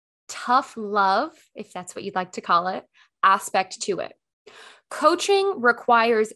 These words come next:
me personally to be direct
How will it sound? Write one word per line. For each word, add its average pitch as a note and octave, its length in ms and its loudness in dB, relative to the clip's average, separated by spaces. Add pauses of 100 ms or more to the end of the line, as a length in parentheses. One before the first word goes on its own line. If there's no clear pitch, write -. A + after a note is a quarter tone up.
(120)
me C4+ 600 -4
personally A3+ 920 -4 (640)
to - 260 -2
be C4 220 2
direct G#3+ 800 0